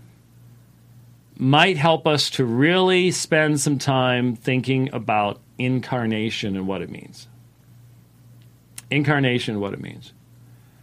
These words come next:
So my suggestion, since it's coming fast, we're almost done with October.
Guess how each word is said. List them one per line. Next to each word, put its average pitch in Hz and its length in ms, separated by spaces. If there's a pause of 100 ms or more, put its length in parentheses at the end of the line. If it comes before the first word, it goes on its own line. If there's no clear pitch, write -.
(720)
So 185 240
my 202 220
suggestion, 170 760 (300)
since 165 340
it's 143 160
coming 185 280
fast, 127 520
we're 127 100
almost 160 300
done 151 140
with 139 80
October. 120 500